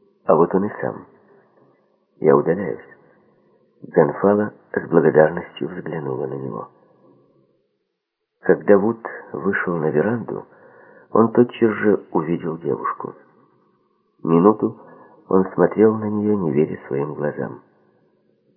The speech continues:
Он не сказал ни слова, не задал ни одного вопроса, он просто обнял ее. Они были слишком счастливы, чтобы говорить.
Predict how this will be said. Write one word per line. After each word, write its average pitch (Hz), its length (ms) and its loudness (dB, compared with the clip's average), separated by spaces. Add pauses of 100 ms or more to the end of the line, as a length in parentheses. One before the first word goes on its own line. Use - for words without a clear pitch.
(220)
Он 98 140 4
не 104 100 2
сказал 110 340 4
ни 104 220 -8
слова, 67 320 -4 (580)
не 85 120 2
задал 98 340 8
ни 92 80 6
одного 92 380 6
вопроса, 67 460 0
он 69 140 -4
просто - 320 -6
обнял 62 400 -8
ее. 50 240 -10 (920)
Они 80 200 2
были 78 260 0
слишком 107 420 -4
счастливы, - 560 -12
чтобы - 300 -8
говорить. 73 440 -10